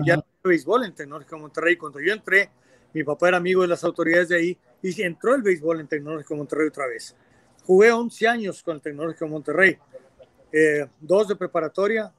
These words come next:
Speaker 1: cinco de carrera y cuatro mientras hice mi maestría. Entonces, eh, en, eh, el año de, de mil novecientos ochenta y dos, eh, los Sultanes de Monterrey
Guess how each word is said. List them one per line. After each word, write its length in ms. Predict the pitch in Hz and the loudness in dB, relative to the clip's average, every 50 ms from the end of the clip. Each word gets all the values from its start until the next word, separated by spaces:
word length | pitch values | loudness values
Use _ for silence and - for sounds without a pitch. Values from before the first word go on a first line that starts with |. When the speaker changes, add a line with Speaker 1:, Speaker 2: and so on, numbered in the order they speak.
| _ _ | _ _
Speaker 1:
cinco 440 | - - - 196 214 214 190 - 185 | -20 -12 -8 -6 -6 -6 -2 0 0
de 120 | 175 160 | 0 0
carrera 440 | - 170 160 175 202 208 202 190 196 _ _ - | 0 -2 0 0 2 2 0 -2 -4 _ _ -16
y 80 | 156 | -16
cuatro 380 | 139 _ - 185 190 - 185 190 | -10 _ -4 -4 -4 -4 -6 -8
mientras 340 | 180 170 156 - 151 - - | -8 -8 -8 -10 -10 -10 -10
hice 180 | 170 - 160 | -8 -6 -6
mi 120 | 170 170 160 | -4 -4 -4
maestría. 580 | 151 147 143 - - - 226 247 202 131 - - _ _ - _ _ _ _ _ _ _ _ _ _ _ | -6 -6 -8 -8 -4 0 2 4 4 2 0 -4 _ _ -20 _ _ _ _ _ _ _ _ _ _ _
Entonces, 680 | - 160 156 147 - 196 214 208 - 226 214 - - - _ _ _ _ _ _ _ _ _ _ _ _ _ - | -4 -4 -2 0 2 2 2 4 2 2 0 0 -2 -10 _ _ _ _ _ _ _ _ _ _ _ _ _ 2
eh, 320 | 170 165 165 165 165 165 160 180 - _ | 4 6 6 6 4 2 -2 -6 -14 _
en, 240 | - 165 160 160 160 | -10 -10 -8 -8 -8
eh, 180 | 160 160 156 147 151 - | -8 -8 -8 -10 -10 -10
el 80 | 147 151 | -8 -6
año 280 | 175 208 208 208 208 208 | -4 -4 -2 0 0 2
de, 340 | 190 175 165 156 143 127 - _ _ _ _ - - _ _ _ _ _ _ _ _ _ | 2 2 2 0 -2 -4 -10 _ _ _ _ -20 -20 _ _ _ _ _ _ _ _ _
de 260 | 151 147 147 147 147 147 | -8 -8 -6 -6 -6 -4
mil 240 | 160 190 226 233 | -2 0 0 0
novecientos 640 | 214 202 190 175 - - 208 208 196 - 196 - - - | 2 2 2 2 2 2 0 0 2 0 -2 -2 0 2
ochenta 920 | 185 180 - - - - - 165 170 160 156 156 151 139 - 147 147 156 | 2 2 2 0 -8 -8 -2 0 2 2 2 0 -6 -8 -4 0 0 2
y 40 | |
dos, 500 | 165 190 240 202 180 175 - - - - _ _ _ _ _ _ _ _ _ _ _ _ _ | 4 6 6 6 4 2 0 -6 -18 -20 _ _ _ _ _ _ _ _ _ _ _ _ _
eh, 280 | 170 160 160 165 156 156 | -4 0 0 2 2 2
los 180 | 160 165 156 | 2 0 -2
Sultanes 400 | - - 147 - - 196 196 190 | -2 -6 -6 -2 0 0 0 0
de 60 | 190 185 | -2 -4
Monterrey 680 | 180 175 165 - - 175 175 190 190 180 180 185 190 | -4 -4 -4 -2 -2 -2 2 2 2 2 2 0 -2